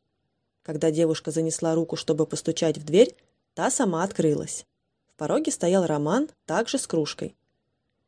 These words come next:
Из дома пахло чем-то сладким и вкусным. А Мира совсем продрогла. Вдобавок сильно проголодалась. Она не сразу нашла дорогу, и машина пару раз глохла, не желая заводиться. Благо сюда всё же добралась.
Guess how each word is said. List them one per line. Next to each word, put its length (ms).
Из 160
дома 280
пахло 340
чем-то 320
сладким 480
и 20
вкусным. 560
А 100
Мира 280
совсем 520
продрогла. 580
Вдобавок 520
сильно 320
проголодалась. 800
Она 200
не 120
сразу 340
нашла 320
дорогу, 360
и 240
машина 440
пару 240
раз 180
глохла, 480
не 160
желая 320
заводиться. 640
Благо 320
сюда 300
всё 240
же 80
добралась. 640